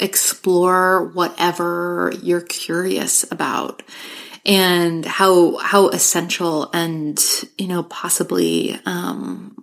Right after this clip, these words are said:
life-saving, life-transforming this practice can be, especially at this time in, in history. And what I was thinking about this morning was how a couple of years ago, I, um,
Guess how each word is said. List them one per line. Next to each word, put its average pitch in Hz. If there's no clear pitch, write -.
life-saving, -
life-transforming -
this -
practice -
can 165
be, 165
especially -
at 151
this -
time 160
in, -
in 190
history. -
And 185
what 196
I 196
was 190
thinking 202
about 156
this 151
morning 175
was 151
how 151
a 185
couple 190
of 185
years 160
ago, 165
I, 160
um, 156